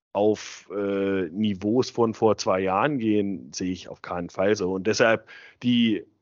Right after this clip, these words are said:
nicht nur, weil die Hoffnung hier mitschwingt, äh, als Landwirt, sondern auch einfach, weil, weil ich sehe, wie eng dann doch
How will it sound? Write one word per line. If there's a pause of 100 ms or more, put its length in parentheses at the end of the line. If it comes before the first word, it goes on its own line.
nicht
nur,
weil
die
Hoffnung
hier
mitschwingt,
äh,
als
Landwirt,
sondern
auch
einfach,
weil,
weil
ich
sehe,
wie
eng
dann
doch